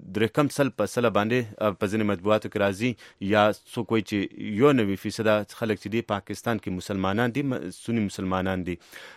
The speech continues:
آ، په دې کې، آ، دغه اکثریت چې کله کم قانون جوړوي، نو په کار دی چې دا د مذهب اسلام سره برابر وي او دې کې چې کم مغرب کې کم ازادۍ ورکړې شوې دي، هغه د مغربي ټولنې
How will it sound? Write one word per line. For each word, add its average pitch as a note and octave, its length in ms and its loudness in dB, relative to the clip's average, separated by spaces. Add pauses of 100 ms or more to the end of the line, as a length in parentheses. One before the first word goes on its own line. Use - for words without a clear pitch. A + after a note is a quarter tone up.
آ، G#2+ 300 8
په A#2+ 200 2
دې D#3+ 120 2
کې، D#3 180 2 (320)
آ، A2+ 340 8 (800)
دغه B2 380 6 (100)
اکثریت A#2+ 400 2 (120)
چې A2 200 -4
کله A#2 240 0
کم A2+ 260 -2
قانون A2+ 320 2
جوړوي، A#2 320 4
نو B2 100 0
په A2 140 -6
کار C3 180 2
دی A2+ 80 -6
چې G2+ 160 -6
دا G#2 140 4
د G2 100 -2
مذهب F#2+ 340 -8
اسلام A2+ 360 -2
سره G#2 400 -4
برابر F#2+ 440 -2
وي C3+ 140 0
او D3 100 4
دې B2 220 0
کې A#2+ 140 -4
چې A2+ 120 -6
کم A#2 220 0
مغرب C#3 340 -4
کې A#2 180 -2
کم G#2+ 180 0
ازادۍ G2 420 -2
ورکړې G2 340 -6
شوې B2+ 220 -4
دي، B2 60 -2 (340)
هغه G#2+ 680 2
د A2+ 100 6 (120)
مغربي A#2+ 340 0 (400)
ټولنې G#2+ 320 2